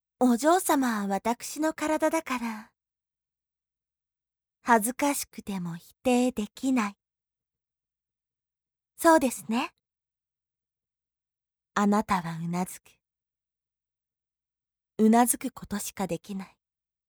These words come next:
はあ、お嬢様、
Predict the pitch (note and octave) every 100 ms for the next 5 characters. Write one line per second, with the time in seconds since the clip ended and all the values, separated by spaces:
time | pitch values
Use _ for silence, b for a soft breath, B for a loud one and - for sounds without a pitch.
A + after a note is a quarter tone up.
0 | _ _ _ _ _ _ _ _ _ _
1 | _ _ _ _ _ _ _ _ _ _
2 | _ _ _ _ _ _ _ _ _ _
3 | _ _ _ _ _ - D#4 D#4+ F4 F#4
4 | B B B B B B B _ _ _
5 | _ _ _ _ _ _ _ - D4+ C4
6 | D4 D#4 D#4+ D4 C#4 C#4 C4+